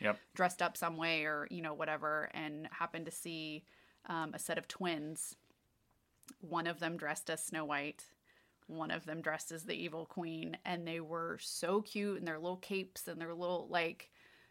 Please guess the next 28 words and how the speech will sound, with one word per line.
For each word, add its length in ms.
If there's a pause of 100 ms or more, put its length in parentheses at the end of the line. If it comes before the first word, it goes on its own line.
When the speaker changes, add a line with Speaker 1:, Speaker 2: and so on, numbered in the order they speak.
(120)
Speaker 2:
dresses 680
and 160
everything. 480
I 120
was 180
like, 260 (200)
"Oh 340
my 320
God." 220 (160)
I, 280 (360)
I 240
was 260
very 360
tempted 400
to 80
ask 180
their 100
parents 300
if 60
I 80
could 120
take 160
their 100
picture 340
for 220
the 80
podcast 540
because 320